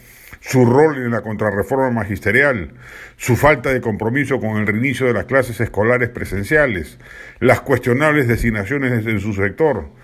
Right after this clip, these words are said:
y las mencionadas irregularidades en el desarrollo de la prueba única nacional del concurso de nombramiento docente del dos mil veintiuno respecto de la difusión o filtración de preguntas y el cuestionario.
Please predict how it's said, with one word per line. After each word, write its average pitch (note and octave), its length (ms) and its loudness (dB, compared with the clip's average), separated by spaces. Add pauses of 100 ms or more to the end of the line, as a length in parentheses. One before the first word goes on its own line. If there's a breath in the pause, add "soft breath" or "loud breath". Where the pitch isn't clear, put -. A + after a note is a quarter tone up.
(280 loud breath)
y C3 140 2
las A#2+ 180 4
mencionadas A#2 640 2
irregularidades A2+ 800 2
en B2 100 2
el G2+ 80 -2
desarrollo G#2+ 480 0
de B2 80 2
la G2+ 140 -4
prueba C3+ 260 2
única C3+ 380 0
nacional A2 460 -2
del A#2 160 -2
concurso G#2+ 460 -2
de A#2 40 0
nombramiento A2+ 580 0
docente A#2 440 -2
del G#2+ 100 -2
dos G2 140 -2
mil C3+ 160 0
veintiuno B2+ 640 0 (280 loud breath)
respecto B2+ 600 0
de A2+ 80 0
la G#2+ 120 0
difusión G#2 600 -2
o B2+ 80 -2
filtración A2 500 -4
de C3+ 120 2
preguntas C3+ 520 0
y B2+ 60 0
el A#2+ 140 0
cuestionario. A2+ 600 -2